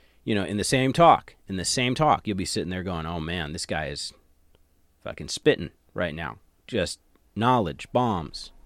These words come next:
one after the other. He's interesting as hell, and I don't know what to make of him on the balance. I've known about him for years. Haven't watched a ton of his stuff lately.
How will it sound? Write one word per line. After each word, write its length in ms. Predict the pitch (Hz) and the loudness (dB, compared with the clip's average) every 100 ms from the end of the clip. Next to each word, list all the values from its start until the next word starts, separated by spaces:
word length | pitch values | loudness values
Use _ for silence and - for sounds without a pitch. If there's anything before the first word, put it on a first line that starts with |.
| - | -14
one 240 | 123 131 123 | -2 2 2
after 280 | 117 - | 2 0
the 160 | 110 113 | 2 2
other. 260 | 113 82 - _ _ _ - _ _ _ _ _ _ _ _ _ - | 2 0 -8 _ _ _ -20 _ _ _ _ _ _ _ _ _ -6
He's 180 | 104 107 | -2 0
interesting 380 | 117 - 120 | -2 -2 -2
as 80 | 113 | 0
hell, 260 | 113 85 - _ - | 2 0 -2 _ -6
and 300 | 90 87 85 | -2 -2 0
I 160 | 87 | 0
don't 140 | 92 98 | 2 0
know 160 | 98 | 0
what 240 | 98 101 - _ _ - | 0 0 -2 _ _ -2
to 220 | 117 101 | 2 2
make 280 | 101 107 113 | 2 0 2
of 160 | 104 | 2
him 400 | 104 101 98 98 - | 2 0 0 -2 -2
on 300 | 110 107 101 | -2 0 -2
the 60 | |
balance. 580 | 90 104 104 104 113 - | -2 0 2 0 -2 -4
I've 160 | 98 101 | -2 0
known 180 | 101 | 0
about 240 | 104 104 104 | 2 2 2
him 120 | 101 | 0
for 120 | - | 0
years. 680 | 95 90 98 107 127 - - - _ - - _ - | 0 2 2 2 2 0 -2 -4 _ -20 -20 _ -8
Haven't 240 | - 123 107 | -2 0 0
watched 260 | 113 - | -2 -4
a 60 | 87 | -8
ton 220 | - 117 | -6 -4
of 80 | 107 | -2
his 120 | 101 | -2
stuff 420 | - 113 104 - - | 0 0 -2 -6 -14
lately. 720 | 90 87 95 104 123 139 160 | -10 -4 -4 -2 -2 -2 -2